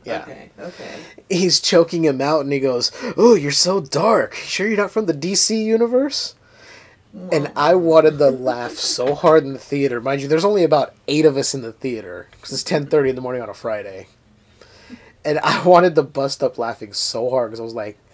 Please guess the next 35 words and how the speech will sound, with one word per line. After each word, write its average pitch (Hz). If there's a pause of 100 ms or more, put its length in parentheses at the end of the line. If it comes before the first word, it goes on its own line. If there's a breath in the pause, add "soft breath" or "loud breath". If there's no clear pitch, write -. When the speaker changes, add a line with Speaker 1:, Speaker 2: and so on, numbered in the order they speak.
(840 soft breath)
Speaker 1:
"That's 185
the -
kind 202
of 160
humor 156
we 131
get." 120 (720 loud breath)
That's 175
just, -
it 135
was, 135 (100)
it 131
was 113
perfect. - (920 loud breath)
The 151
trailer 165
was 151
amazing. 131
It 131
made 139
me 143
even 139
more 127
excited 107
for 107
it. 107 (280 soft breath)
Speaker 2:
I, 202
I 240
wish 240
I 247
could 247
say 220
I -
am. 196 (1500 soft breath)
Mm. 202